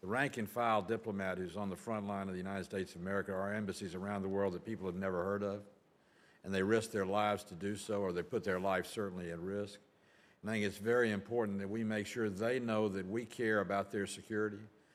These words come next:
and that we're planning every day to see to it every person deployed overseas on behalf of the United States of America is as secure as they possibly can be, and we can make them. I am a big believer in soft power.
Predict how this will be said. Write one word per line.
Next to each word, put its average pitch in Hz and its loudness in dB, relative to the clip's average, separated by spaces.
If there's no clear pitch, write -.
and 92 -6
that 101 0
we're 107 2
planning 107 0
every 107 0
day 104 0
to 98 -2
see 110 -4
to 107 -2
it 98 0
every 110 0
person 101 -6
deployed 101 0
overseas 101 -2
on 98 -2
behalf 101 -2
of - -12
the 98 -4
United 101 -2
States 101 -6
of 95 -8
America 101 -4
is 95 -2
as 92 2
secure 117 2
as 98 2
they 95 -2
possibly 107 -2
can 98 -2
be, 104 0
and 98 -2
we 98 -2
can 95 -6
make 98 -6
them. 80 -12
I 131 2
am 127 4
a 110 6
big 104 2
believer 117 4
in 101 0
soft 113 0
power. 104 -4